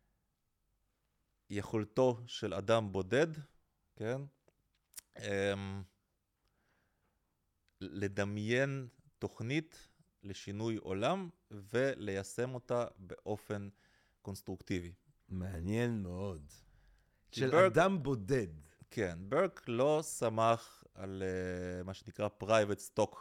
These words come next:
Speaker 1: של מחשבה. הוא חשב שלכל בן אדם אין מספיק מידע כדי לחולל, אה, שינויים טובים.
Speaker 2: מעניין.
Speaker 1: כל אדם ספציפי פרטי. עכשיו,
Speaker 2: למרות
Speaker 1: באותם
Speaker 2: שלרוב בסוף, בתכלס מהפכות או תנועות מהפכניות, זה הם,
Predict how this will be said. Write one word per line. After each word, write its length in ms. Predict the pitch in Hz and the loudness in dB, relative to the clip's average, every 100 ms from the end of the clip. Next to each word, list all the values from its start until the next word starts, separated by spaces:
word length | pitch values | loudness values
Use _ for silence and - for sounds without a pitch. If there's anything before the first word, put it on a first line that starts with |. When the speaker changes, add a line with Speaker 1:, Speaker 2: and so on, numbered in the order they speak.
| - | -16
Speaker 1:
של 160 | - | -10
מחשבה. 420 | 95 95 - 95 90 | -8 -10 -8 -6 -6
הוא 400 | 90 _ _ - | -12 _ _ -12
חשב 140 | - | -10
שלכל 540 | 156 123 107 - 143 143 | -8 -6 -6 -2 -2 0
בן 140 | 113 | -4
אדם 400 | 104 107 160 185 180 _ _ _ _ _ _ 131 | -4 -2 -2 -4 -10 _ _ _ _ _ _ 2
אין 220 | 165 147 | 2 2
מספיק 440 | 123 - 135 120 | -2 0 0 2
מידע 480 | 101 101 98 123 175 | -2 -4 4 6 4
כדי 720 | - 113 92 107 120 120 120 - | 0 -8 2 4 4 2 0 -6
לחולל, 760 | 101 - 101 98 107 107 104 | -10 -4 -2 2 4 4 2
אה, 480 | 104 98 95 92 90 - _ _ _ - | 2 2 0 -2 -6 -14 _ _ _ -12
שינויים 640 | - 110 107 110 127 120 - | -8 -2 -2 0 0 -2 -2
טובים. 460 | 104 98 101 87 85 - _ | -2 0 -2 -2 -12 -20 _
Speaker 2:
מעניין. 560 | 90 85 82 85 82 73 - _ _ _ _ - - | -6 -4 -4 -6 -8 -12 -20 _ _ _ _ -20 -4
Speaker 1:
כל 200 | 131 131 | 0 0
אדם 260 | 110 113 107 | 0 -4 -8
ספציפי 460 | - 92 104 - | -12 -10 -10 -10
פרטי. 340 | - 95 - 92 _ _ - - _ _ _ | -8 -8 -8 -14 _ _ -20 -20 _ _ _
עכשיו, 380 | - 104 110 107 | -6 -4 -4 -8
Speaker 2:
למרות 140 | - | -4
Speaker 1:
באותם 180 | 104 117 | -2 4
Speaker 2:
שלרוב 240 | 147 151 208 | 4 4 2
בסוף, 260 | 180 208 | 0 0
בתכלס 420 | 160 - 175 208 | -2 -4 -6 -6
מהפכות 580 | 170 139 - 143 185 185 | -4 -4 -2 2 2 2
או 140 | 139 117 | -2 -2
תנועות 440 | - 110 127 147 | -4 -6 -6 -6
מהפכניות, 580 | 147 - 135 135 147 135 | -8 -2 0 2 0 -2
זה 120 | 110 | -2
הם, 300 | 104 101 | -2 -2